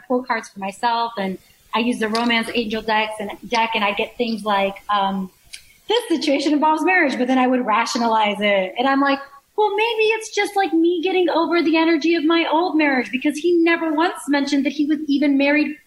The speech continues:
prior." You know, like, meaning, like, I don't know if when he met me, they were actually separated. I don't know the full story, but it's like, and then, you know, whatever happened, but I just rationalized a lot of things to myself that I knew were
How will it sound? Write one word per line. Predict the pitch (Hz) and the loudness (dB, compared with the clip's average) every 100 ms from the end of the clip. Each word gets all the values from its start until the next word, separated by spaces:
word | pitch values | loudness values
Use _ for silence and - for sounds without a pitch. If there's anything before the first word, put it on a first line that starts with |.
| _ | _
prior." | 330 339 359 220 185 - - _ _ _ _ _ - | -2 -2 -4 -6 -8 -10 -20 _ _ _ _ _ -4
You | 277 | 2
know, | 277 277 320 | 4 4 2
like, | 311 285 285 | 2 2 2
meaning, | 302 294 | 2 2
like, | 277 262 254 262 - - 226 | 2 0 -2 -6 -14 -8 -2
I | 285 | 0
don't | 320 277 | 2 2
know | 262 254 254 | 2 2 0
if | 240 - | -2 -2
when | 233 | -6
he | 226 240 | -4 -2
met | 240 240 247 | 0 0 -2
me, | 247 240 226 | -4 -2 -2
they | |
were | 220 220 196 | -2 -2 -4
actually | - - 190 190 | -6 -10 -8 -8
separated. | - 285 285 285 269 262 254 247 226 | -2 -2 0 0 0 2 0 0 0
I | |
don't | 247 262 226 | 0 0 -2
know | 214 226 247 | -2 0 -2
the | 240 | -4
full | - 196 | -12 -14
story, | - 214 202 240 339 370 - - _ _ - | -10 -4 -4 -2 -2 -4 -10 -20 _ _ -4
but | 294 | -2
it's | 285 - | -2 0
like, | 277 247 - - | 0 0 -2 -2
and | 254 240 | 0 2
then, | 240 226 | 0 -2
you | 220 | -2
know, | 214 | 0
whatever | 214 214 208 | 0 -2 -2
happened, | 208 - 294 | -2 0 0
but | 254 220 - _ _ - - _ _ _ 254 | -2 -6 -12 _ _ -20 -20 _ _ _ -2
I | 294 | 0
just | 359 339 208 | 0 -2 -2
rationalized | 226 233 226 247 226 214 | 0 0 0 -2 -2 0
a | |
lot | 214 196 | 0 0
of | 202 | -2
things | 214 208 - | -4 -4 0
to | |
myself | 254 247 247 240 | 0 0 -2 -2
that | 220 | -2
I | 202 | -2
knew | 196 208 202 | -2 -6 -4
were | 185 185 | -4 -4